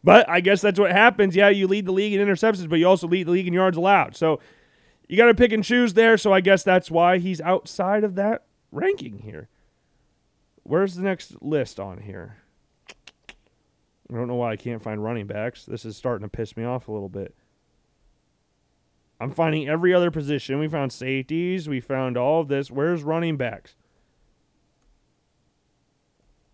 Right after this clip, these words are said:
Running backs. 'Cause running backs ratings got released. Okay, not that one. Okay, here, is this it? Is this legit? This better be legit. So, top ten running backs in the N F L.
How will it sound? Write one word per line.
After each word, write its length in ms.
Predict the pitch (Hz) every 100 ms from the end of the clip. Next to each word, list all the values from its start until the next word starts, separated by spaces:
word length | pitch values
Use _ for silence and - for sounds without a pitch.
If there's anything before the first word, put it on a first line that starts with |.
| _ _ _ _ _ _
Running 300 | 127 110 98
backs. 400 | 73 50 - _ _ _
'Cause 140 | - 127
running 220 | 180 220
backs 200 | 214 156
ratings 240 | 190 185
got 180 | 170 180
released. 460 | 160 202 139 - _ _ _ _ _ _ _ _ _ _ _ _ _ _ _
Okay, 320 | - 101 104
not 300 | 123 110 127
that 240 | - 104 62
one. 340 | 104 123 165 - _ _ _ _ _ _ _ _ -
Okay, 340 | 190 196 110
here, 420 | - 139 160 175 -
is 120 | 131 123
this 220 | 165 190
it? 220 | 160 -
Is 80 | 120
this 180 | 135 147
legit? 400 | 151 139 123 - _ _ _ _ _
This 80 | -
better 180 | 110 123
be 120 | 139
legit. 440 | 143 131 131 - _ _ _
So, 540 | 185 202 196 196 185 _ _ _ -
top 340 | 208 233 -
ten 320 | - 214 208 196
running 320 | 185 190 185
backs 280 | 180 175 -
in 20 |
the 80 | 170
N 60 |
F 180 | 165 143
L. 300 | 147 123 -